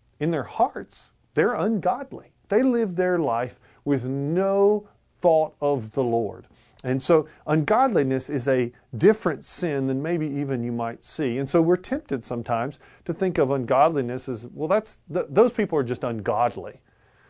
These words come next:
Uh, while that might be true, the temptation for a Christian then is to not be able to see that as a sin that they commit as well. Now, I would hope if you're a follower of Christ, that on the spectrum from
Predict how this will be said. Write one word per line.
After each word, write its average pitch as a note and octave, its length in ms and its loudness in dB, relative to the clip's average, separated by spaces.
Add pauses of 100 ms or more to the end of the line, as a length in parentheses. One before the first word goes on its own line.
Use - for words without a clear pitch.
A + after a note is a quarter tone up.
(140)
Uh, C3 140 6
while D#3+ 300 4
that F#3 200 0
might E3 280 -4
be B2+ 120 -4
true, C3 640 0
the C#3+ 140 -6
temptation E3+ 480 -4
for B2 160 -6
a G2 40 -8
Christian D3 580 -6
then A2+ 180 -4
is C3 140 -8
to - 120 -8
not D3+ 300 -4
be D3+ 80 -2
able D3 220 -2
to C3+ 160 -10
see - 200 -6
that B2+ 200 0
as A#2 120 -4
a A2 60 -10
sin B2 320 -8
that A2 180 -10
they B2+ 180 -2
commit C3 380 -8
as A#2+ 140 -8
well. G2 480 -8 (640)
Now, G3+ 140 2
I - 20 2
would F#3+ 140 2
hope E3 320 6
if D3+ 120 -2
you're E3 200 4
a A#2 100 -4 (220)
follower D3 320 4
of G#2 100 -6
Christ, A#2+ 560 -2 (320)
that C#3+ 140 4
on C#3+ 120 4
the B2 80 0
spectrum C#3+ 600 0
from A2 320 0